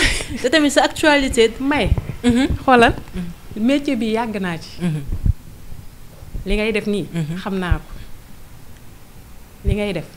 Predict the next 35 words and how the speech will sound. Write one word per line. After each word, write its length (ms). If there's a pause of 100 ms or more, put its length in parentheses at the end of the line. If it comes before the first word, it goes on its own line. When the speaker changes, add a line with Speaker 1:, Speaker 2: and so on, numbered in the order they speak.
(260)
Speaker 2:
xam 180
naa 140
ko 80
te 80
dama 200
koo 200
jàngi 340
France 400
ñëw. 160
Speaker 1:
Mhm. 760 (1400)
Speaker 2:
Gis 120
nga, 240 (460)
pour 140
pousser 340
ma 100
man 180
ma 160
wax 200
lu 100
ma 100
bëgg 260
ta 120
wax, 160
mënut 260
a 60
nekk. 180 (720)
Mais 140
li 100
ma 100
la 80
mën 160
a 100
assurer 320
moo 220
di 120